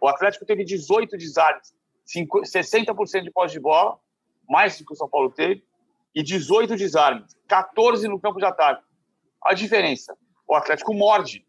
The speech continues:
o São Paulo não morde. Não é, não é defender o Diniz. Não, não é que você pode tocar o técnico, é que vai ser mais uma vez. Acho que tá, tá mais ou menos anunciado pelo, o, o, o Hernan acabou de falar, é, é, parece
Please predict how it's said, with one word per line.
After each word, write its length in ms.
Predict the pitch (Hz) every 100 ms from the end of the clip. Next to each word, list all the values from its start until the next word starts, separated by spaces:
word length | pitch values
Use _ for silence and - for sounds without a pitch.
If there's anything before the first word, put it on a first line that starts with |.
| _
o 20 |
São 120 | 143
Paulo 160 | 127 160
não 140 | 185
morde. 400 | 220 214 170 - - - _ _ - 160
Não 180 | 165 208
é, 120 | -
não 180 | 202 208
é 60 | 247
defender 640 | 247 - 233 175 185 220
o 60 | 190
Diniz. 540 | 175 143 117 - - _ _ _ _
Não, 140 | 147 185
não 100 | 214
é 60 |
que 180 | 220 220
você 180 | 190 196
pode 200 | 247 254
tocar 220 | 254 254
o 80 | 269
técnico, 500 | 220 233 - 240 - -
é 120 | 196
que 100 | -
vai 100 | 170
ser 160 | 170 185
mais 240 | 190 214
uma 180 | 240 320
vez. 420 | - - 190 - _ _ _ -
Acho 380 | 233 269 - 147
que 340 | 170 156 - _ _ _ -
tá, 220 | 147 -
tá 160 | 175
mais 260 | 170 202 185
ou 120 | 180
menos 280 | 175 180 165
anunciado 800 | 160 165 - 151 156 196 143 113 -
pelo, 320 | 170 151 131 _
o, 460 | 113 131 - - 110
o, 80 | 135
o 80 |
Hernan 160 | 127 147
acabou 240 | 151 147
de 80 | 180
falar, 360 | 185 147 175 156 _ _ _ -
é, 520 | 127 - 131 123 113
é, 80 | -
parece 680 | 139 139 160 185 - 196